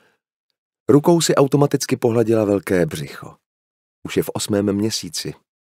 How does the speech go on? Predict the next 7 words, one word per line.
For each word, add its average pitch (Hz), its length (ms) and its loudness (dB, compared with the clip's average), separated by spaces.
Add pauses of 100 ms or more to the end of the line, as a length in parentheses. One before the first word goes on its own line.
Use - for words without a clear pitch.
(440)
Dítě 95 380 -2
ji 85 200 0
změnilo 80 500 0
život 82 320 -4
ještě 78 260 -8
před 82 200 -4
narozením. 69 640 -8